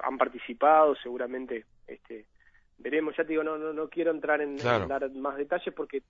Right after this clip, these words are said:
Speaker 1: tenemos que resolver algunas otras cosas, pero sí,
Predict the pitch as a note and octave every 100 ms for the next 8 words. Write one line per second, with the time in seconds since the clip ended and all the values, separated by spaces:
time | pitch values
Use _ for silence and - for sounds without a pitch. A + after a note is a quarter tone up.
0 | _ C#3 D3 C#3 - C3 C3 C3+ C#3 C#3
1 | C#3 C3 B2+ C3 - E3 G#3 - D3+ -
2 | D#3